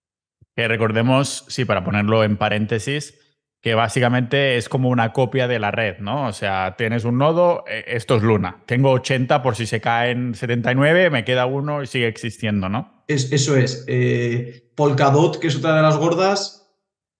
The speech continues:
Speaker 2: que yo recuerdo en su día, creo que eran ciento veinte.
Speaker 1: Ujú. Que son
Speaker 2: Claro.
Speaker 1: una mierda, una cantidad ridícula, ah, que
Speaker 2: Eh.
Speaker 1: los tienen los cuatro jefazos, ¿no? Que, que tienen ahí. Am, ¿cuántas tiene Bitcoin?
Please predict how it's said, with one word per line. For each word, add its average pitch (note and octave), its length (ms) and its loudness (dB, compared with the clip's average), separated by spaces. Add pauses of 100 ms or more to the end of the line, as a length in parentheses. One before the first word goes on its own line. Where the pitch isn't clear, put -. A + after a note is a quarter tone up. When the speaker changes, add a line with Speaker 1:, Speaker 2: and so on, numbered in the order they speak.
Speaker 2:
que D3 100 -6
yo C#3+ 100 2
recuerdo D#3 300 2
en D#3 100 2
su D3+ 160 0
día, E3+ 260 4
creo F3+ 160 0
que F3+ 60 2
eran D#3+ 160 2
ciento C3+ 280 2
veinte. C#3 640 0 (400)
Speaker 1:
Ujú. F2 420 -10
Que G#2 120 -2
son A#2 160 2
Speaker 2:
Claro. B2+ 140 6
Speaker 1:
una A#2+ 80 4
mierda, B2+ 480 4
una B2 260 0
cantidad C3 760 0
ridícula, C3 1300 -4
ah, A2+ 240 -2
que B2 80 -2
Speaker 2:
Eh. - 20 4
Speaker 1:
los A#2 180 2
tienen C#3+ 300 0
los C#3 180 2
cuatro C3+ 300 0
jefazos, C3+ 580 -2
¿no? C#3 260 -6
Que, A2+ 280 0
que A2 100 -2
tienen A#2 300 -4
ahí. B2+ 340 -2 (380)
Am, A2+ 400 0
¿cuántas C#3 380 2
tiene D#3 180 0
Bitcoin? G#2 480 -4